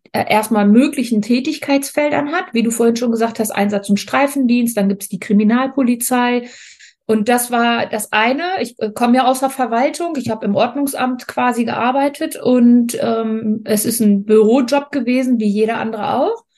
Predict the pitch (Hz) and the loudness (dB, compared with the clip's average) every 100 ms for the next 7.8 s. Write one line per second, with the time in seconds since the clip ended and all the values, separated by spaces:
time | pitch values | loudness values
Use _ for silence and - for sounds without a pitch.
0 | _ _ _ - 226 - 233 262 262 - | _ _ _ -2 -2 0 -2 -2 -6 -6
1 | 277 - 240 233 226 208 202 226 269 302 | -4 -2 0 0 -2 -4 -2 -2 -2 -4
2 | 302 285 285 262 226 233 233 226 226 220 | -2 0 0 -2 -4 -4 -4 -4 -4 -4
3 | 220 208 220 220 214 220 214 208 240 277 | -4 -2 0 2 2 2 0 0 -2 0
4 | 254 - 254 233 - 226 214 - 226 277 | -2 -2 -4 -4 -2 -2 0 2 4 4
5 | 247 196 240 247 233 226 254 247 220 - | -2 -2 2 2 2 2 2 0 -2 -2
6 | 214 208 208 208 208 - _ _ _ - | 0 0 -2 -2 -4 -4 _ _ _ -10
7 | 175 202 - 262 - 269 277 311 | -4 -4 -2 -2 -2 -2 -2 -4